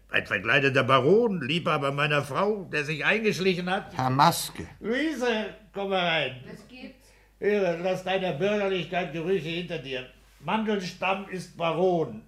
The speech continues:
Speaker 1: dein Liebhaber. Und die Welt ist Lüge. Basta.
Speaker 3: Theobald.
Speaker 2: Herr Maske, jetzt muss ich mir ernstlich verbitten.
Speaker 1: Ach nein, lieber Freund. So sicher Sie den Leuten den Bart abnehmen und nicht ganz sattelfest sind, so bestimmt ich an nichts denke, als dass meine Kolumnen stimmen.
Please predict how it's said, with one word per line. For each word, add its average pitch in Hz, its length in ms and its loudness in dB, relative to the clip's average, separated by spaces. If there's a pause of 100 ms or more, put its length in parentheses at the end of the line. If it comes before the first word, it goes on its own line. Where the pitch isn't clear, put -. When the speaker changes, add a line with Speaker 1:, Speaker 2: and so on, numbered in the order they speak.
Speaker 1:
dein 160 280 -2
Liebhaber. 131 720 -4
Und 185 120 -2
die 170 140 -4
Welt 226 240 0
ist 233 220 -6
Lüge. 139 560 -2
Basta. 123 580 -6
Speaker 3:
Theobald. 165 880 -12
Speaker 2:
Herr 117 160 -2
Maske, 131 400 0
jetzt 120 260 -6
muss 139 180 -2
ich 127 100 -4
mir 139 100 0
ernstlich 143 460 4
verbitten. 139 360 0
Speaker 1:
Ach 180 220 6
nein, 160 320 6
lieber 127 320 2
Freund. 127 480 2 (1300)
So 180 200 2
sicher 175 340 4
Sie 175 180 4
den 160 160 6
Leuten 139 380 8
den 123 180 0
Bart 123 300 6
abnehmen 120 540 -2
und 113 140 -4
nicht 123 220 -6
ganz 117 280 -6
sattelfest 113 640 -6
sind, 107 380 -10 (380)
so 120 160 -4
bestimmt 131 480 0
ich 147 220 0
an 117 140 -2
nichts 135 300 -4
denke, 139 320 0
als 104 200 -2
dass 113 200 -2
meine 120 340 -2
Kolumnen 123 540 0
stimmen. 98 560 -10